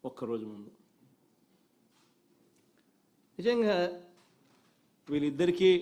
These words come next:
రైతుల మీద ప్రేమ లేదు. వీళ్ళిద్దరికీ రైతుల కష్టాలు, కష్టాలు కూడా వీళ్ళెవరికీ కూడా పట్టవు.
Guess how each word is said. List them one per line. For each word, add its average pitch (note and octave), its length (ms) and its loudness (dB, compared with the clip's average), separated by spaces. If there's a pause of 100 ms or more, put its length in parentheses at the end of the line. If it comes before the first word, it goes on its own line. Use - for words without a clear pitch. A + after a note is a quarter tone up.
(1500)
రైతుల D3+ 380 -2
మీద E3+ 180 0
ప్రేమ C#3+ 360 -2
లేదు. A2+ 260 -6 (1600)
వీళ్ళిద్దరికీ C3+ 720 0 (1600)
రైతుల D3+ 420 -2
కష్టాలు, E3 640 -4
కష్టాలు D#3 500 -6
కూడా D3+ 260 -4
వీళ్ళెవరికీ C3+ 540 -4
కూడా C3+ 180 -4
పట్టవు. B2 440 -8